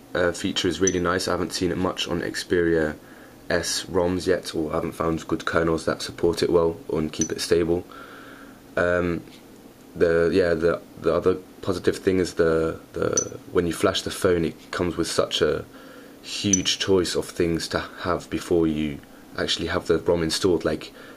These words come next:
I haven't even, uh, done anything yet, and it's already got the, the gaps on it. It's already got Google Chrome. It's already got Facebook on it, YouTube, Google Plus. It's got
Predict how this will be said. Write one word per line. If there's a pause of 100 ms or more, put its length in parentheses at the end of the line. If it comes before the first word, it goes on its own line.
I
haven't
even, (720)
uh,
done
anything
yet,
and
it's
already
got
the, (300)
the
gaps
on
it.
It's
already
got
Google
Chrome.
It's
already
got
Facebook
on
it,
YouTube, (340)
Google
Plus.
It's
got